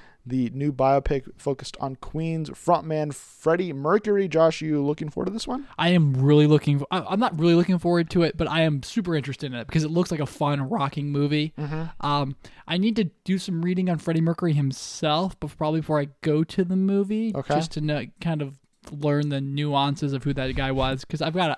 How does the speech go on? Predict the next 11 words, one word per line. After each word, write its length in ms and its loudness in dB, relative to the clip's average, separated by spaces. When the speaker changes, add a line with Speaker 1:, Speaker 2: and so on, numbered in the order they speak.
Speaker 2:
I've 80 -6
got 120 0
a 40 -2
caricature 500 -2
and 100 -4
I've 120 -8
got 240 -4
some, 260 -8
um, 240 -4
secondhand, 680 -6
like, 400 -4